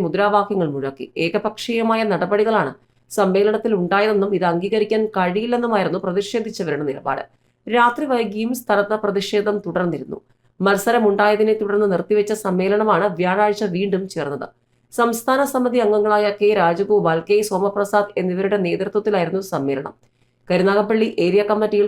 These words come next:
കുറച്ചുനാളായി വിഭാഗീയത രൂക്ഷമാണ്. ഏരിയ കമ്മിറ്റിയുടെ പരിധിയിലുള്ള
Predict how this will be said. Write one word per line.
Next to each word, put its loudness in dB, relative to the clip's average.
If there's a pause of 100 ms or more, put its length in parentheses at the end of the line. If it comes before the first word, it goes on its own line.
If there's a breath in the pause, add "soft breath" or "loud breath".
കുറച്ചുനാളായി 0
വിഭാഗീയത -2
രൂക്ഷമാണ്. -4 (520)
ഏരിയ 2
കമ്മിറ്റിയുടെ 0
പരിധിയിലുള്ള 0